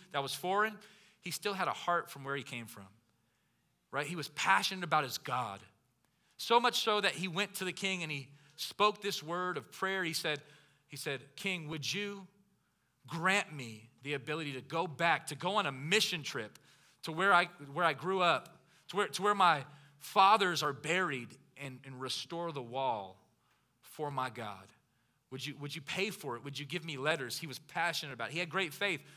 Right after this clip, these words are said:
Come on, it takes faith to ask a king that. To say, "Hey, king, can I, like, s-, can I get, like, a, a leave, like, of absence? Can you write me a letter that sends me? And then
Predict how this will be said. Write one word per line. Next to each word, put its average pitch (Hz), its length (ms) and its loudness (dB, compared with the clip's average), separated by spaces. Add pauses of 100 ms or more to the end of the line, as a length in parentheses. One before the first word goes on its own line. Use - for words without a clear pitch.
(240)
Come 190 120 -4
on, 165 160 2
it 190 120 -4
takes 202 240 -2
faith 185 380 -2
to - 160 -2
ask 151 240 2
a 139 40 -6
king 139 300 -6
that. 92 200 -8 (1700)
To 170 120 -6
say, 190 220 2
"Hey, 180 200 2
king, 151 400 -2 (100)
can 170 120 -4
I, 226 180 2
like, 233 140 2
s-, - 180 -6 (260)
can 170 120 -6
I 202 80 4
get, 226 160 -6
like, 208 200 2
a, 123 140 -4 (120)
a 123 60 -6
leave, 170 480 -4
like, 123 160 -4
of 110 200 -8
absence? 165 560 -2
Can 160 160 -12
you 196 100 -10
write 160 240 2
me 170 100 -6
a 156 60 -2
letter 151 400 0
that 131 140 -6
sends 151 500 -6
me? 175 200 -6
And 139 120 -8
then 135 140 -6